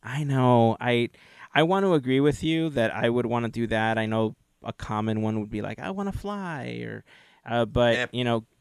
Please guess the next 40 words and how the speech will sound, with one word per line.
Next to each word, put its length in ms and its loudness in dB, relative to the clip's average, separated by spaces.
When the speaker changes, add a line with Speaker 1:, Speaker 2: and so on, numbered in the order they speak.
Speaker 1:
given 300 2
the 80 6
last 320 4
two 120 -4
years, 480 0
I 80 0
feel 240 -4
like 180 -2
I 60 -2
have 100 -2
a 60 -4
different 340 -8
answer 280 -8
that 140 -2
I 80 0
don't 180 -2
wanna 180 2
get 140 6
into 280 0
right 180 2
now. 380 -8
I've 160 0
said 140 0
it 60 2
before, 400 0
but 340 -6
I 80 -2
don't 120 2
wanna 160 2
go 120 0
off 200 2
on 80 -2
a 40 -2
tangent 440 -6
when 100 -10
it 80 -14
comes 200 -16
to 60 -20
that. 220 -18
So, 280 -6